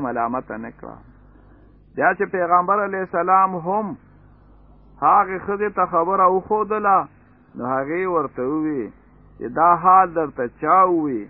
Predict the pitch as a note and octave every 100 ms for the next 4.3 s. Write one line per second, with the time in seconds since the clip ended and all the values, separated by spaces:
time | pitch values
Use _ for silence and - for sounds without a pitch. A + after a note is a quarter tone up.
0 | _ _ _ - B2+ D3+ E3 G3 G#3 G#3+
1 | A3 D#3+ F#2+ _ - _ _ - C#3 D3
2 | D#3 G#3+ A#3+ G#3+ F#3 F3+ E3 F3 F#3 E3+
3 | A2 - _ _ - D3 D#3 E3 D#3+ F3+
4 | G#3+ G#3+ F3+